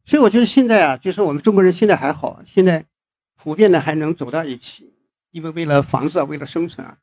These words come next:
再往下走越来越自立了，这个基础越来越，越不行了，那么就要找到一个新的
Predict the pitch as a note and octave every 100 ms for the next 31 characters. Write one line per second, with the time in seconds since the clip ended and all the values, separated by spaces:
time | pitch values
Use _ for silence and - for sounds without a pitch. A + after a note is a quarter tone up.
0 | _ _ _ - D4 A#3 - E3+ - C#3
1 | F#3+ G3+ E3+ E3 D#3 E3+ E3+ C#3+ B2 -
2 | - B3 - C#4+ - - D3 G3 D#3 C#3+
3 | C#3+ - _ _ F#3 - - - - _
4 | _ - G#3+ G#3+ G#3 F3 C#3 E3 F3 D3+
5 | - B3 B3 -